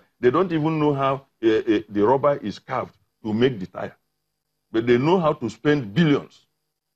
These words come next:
to buy it. The problem of society is multifarious now and multidimensional. So the idea of reform is not, "Okay, since you have not been using, uh,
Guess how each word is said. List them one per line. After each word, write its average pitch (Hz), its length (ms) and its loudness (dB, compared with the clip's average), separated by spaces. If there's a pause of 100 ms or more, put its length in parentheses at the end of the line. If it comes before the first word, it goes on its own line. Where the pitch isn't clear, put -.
(340)
to 107 60 -8
buy 131 220 0
it. - 260 -8 (320)
The 156 120 -6
problem 254 580 -6 (600)
of 120 160 -8
society 131 580 -10 (920)
is 110 220 -10
multifarious 113 880 -4 (800)
now 123 340 0 (260)
and 107 100 -10
multidimensional. 98 880 -6 (540)
So 170 140 4
the 147 180 4
idea 214 260 4
of - 180 0
reform 120 500 0 (240)
is 131 160 -4
not, 165 280 -2 (100)
"Okay, 131 400 0 (240)
since 160 160 -4
you 123 80 0
have 110 100 2
not 135 180 0
been 110 200 -4
using, 123 560 0 (200)
uh, 95 260 -4